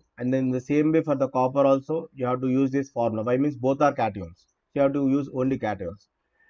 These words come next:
And then you can calculate E value for zinc and E value for the copper. After calculating this, see here, these two parallel lines is called as salt bits, and this is right hand side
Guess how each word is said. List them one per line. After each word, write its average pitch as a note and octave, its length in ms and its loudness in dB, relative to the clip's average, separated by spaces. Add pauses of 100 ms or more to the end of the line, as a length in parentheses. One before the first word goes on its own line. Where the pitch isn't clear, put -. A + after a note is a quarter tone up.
(120)
And D3 140 0
then E3 120 6
you D#3+ 80 2
can D3+ 180 2
calculate D3+ 600 2
E D3 160 4
value D3+ 340 4
for C#3+ 260 0
zinc C#3+ 360 -2
and C#3 240 0
E C3+ 140 4
value C#3 300 2
for C3+ 140 -4
the C3+ 140 -8
copper. - 300 -6 (640)
After D3 240 -2
calculating D#3+ 680 4
this, E3 240 0 (100)
see E3+ 200 -4
here, D#3+ 300 4 (480)
these D3+ 200 2
two F#3+ 340 2
parallel E3 340 6
lines E3+ 280 4
is D#3+ 140 -2
called C#3 260 2
as D3+ 160 0
salt B2 320 0
bits, D#3 320 -4
and B2+ 160 -4
this C#3 140 0
is D3 160 2
right B2+ 260 2
hand C#3+ 220 0
side E3 200 0